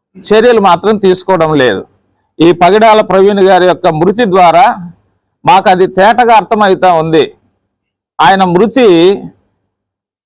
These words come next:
అనుమానాస్పదంగానే ఇప్పటికీ ఉంది. ఆయన ఇరవై మూడో తారీఖు ఇంటి దగ్గర నుంచి మోటార్ బైక్లో ప్రారంభించిన ఆయన ప్రయాణం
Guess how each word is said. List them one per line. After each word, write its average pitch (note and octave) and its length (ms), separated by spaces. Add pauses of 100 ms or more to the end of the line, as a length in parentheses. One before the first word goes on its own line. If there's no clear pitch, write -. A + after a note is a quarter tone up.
(220)
అనుమానాస్పదంగానే A#3 920
ఇప్పటికీ A3 480
ఉంది. G3+ 460 (720)
ఆయన F#3 180
ఇరవై F#3+ 320
మూడో G#3+ 260
తారీఖు F#3+ 420
ఇంటి E3+ 200
దగ్గర G3 280
నుంచి F3+ 360
మోటార్ E3+ 340
బైక్లో F3+ 360
ప్రారంభించిన E3+ 960 (600)
ఆయన E3 200
ప్రయాణం F#3 640